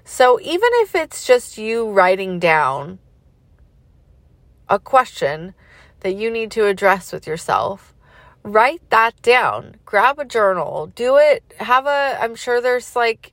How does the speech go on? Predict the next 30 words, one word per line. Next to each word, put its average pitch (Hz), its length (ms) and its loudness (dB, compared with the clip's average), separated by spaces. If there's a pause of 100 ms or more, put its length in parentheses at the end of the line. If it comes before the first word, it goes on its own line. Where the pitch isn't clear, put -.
you 214 160 -10
know, 202 320 0
you 214 180 -8
have 214 100 -2
your 220 100 -4
iPhone 240 560 -2
notes. 233 560 -2 (540)
Um, 170 640 0
there's, 185 340 -2 (540)
like, 156 260 -4
notebook 226 720 0
apps. 214 400 2
There's 196 180 -4 (100)
all 254 140 2
kinds 247 340 -6
of 220 120 -6
stuff. 175 400 -6 (520)
We 233 200 -10
have 247 500 0
so 233 320 0
many 233 260 -8
tools 190 880 0 (520)
to 220 220 -6
write 196 320 2
things 220 280 -4
down 196 360 2
wherever 202 800 2
we 175 240 -8
are 170 300 0
now. 151 420 -6